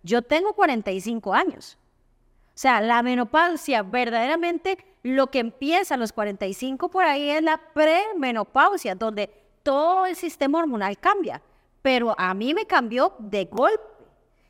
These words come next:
que en algo que las personas ni se explican y los doctores dicen, "Qué interesante, eh, fue una menopausia muy prematura porque ya no tengo nada de lo que a las mujeres nos viene mensualmente".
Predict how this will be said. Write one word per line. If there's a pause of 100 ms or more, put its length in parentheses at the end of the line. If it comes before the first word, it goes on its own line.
(340)
que
en
algo
que
las
personas
ni
se
explican
y
los
doctores
dicen,
"Qué
interesante, (120)
eh,
fue
una
menopausia (280)
muy
prematura
porque
ya
no
tengo
nada (600)
de
lo
que
a
las
mujeres
nos
viene
mensualmente".